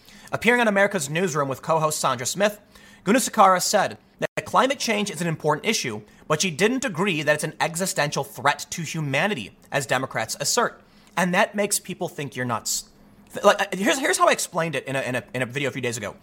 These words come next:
Imagine if you walked into, like, the town center and there's a person wearing, like, a nice polo shirt and khakis, and they smile and wave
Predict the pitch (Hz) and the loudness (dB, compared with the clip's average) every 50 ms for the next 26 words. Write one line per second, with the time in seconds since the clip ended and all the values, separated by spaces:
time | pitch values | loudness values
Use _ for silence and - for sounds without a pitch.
0 | - - - - - - - - - 190 254 285 311 311 330 311 294 302 233 214 | -20 -20 -20 -20 -18 -10 0 2 4 8 8 8 8 8 4 0 -2 -2 -2 0
1 | 175 165 165 175 175 165 - - 147 143 165 151 139 135 131 123 - - 131 131 | 2 4 6 6 6 4 2 -2 -6 -4 -2 -2 0 0 0 0 -2 -8 -10 -8
2 | - 156 151 151 139 127 - 147 135 127 113 107 92 101 _ _ _ _ - - | -2 0 0 0 0 -2 -2 -4 -4 -4 -6 -10 -12 -12 _ _ _ _ -20 -16
3 | - - 170 175 190 180 180 180 - - - 226 240 220 - 220 202 190 180 175 | -6 -4 -2 2 4 4 2 2 -2 0 2 2 2 4 2 0 0 2 2 2
4 | 175 175 170 165 147 - 143 147 160 156 - - - 170 170 160 160 151 147 - | 2 2 0 -2 -2 -2 0 0 0 0 -2 -2 0 0 2 2 0 -2 -2 -4
5 | 165 135 135 127 - 156 147 160 - - 123 117 120 - - - - - 143 147 | -6 -6 -6 -4 0 2 2 2 2 -2 -10 -8 -8 -10 -12 -10 -6 -4 -2 -2
6 | 143 139 - - 180 180 170 160 151 139 135 156 160 147 139 127 123 - | 0 -2 -2 2 4 4 4 4 2 0 2 2 2 2 2 0 -6 -10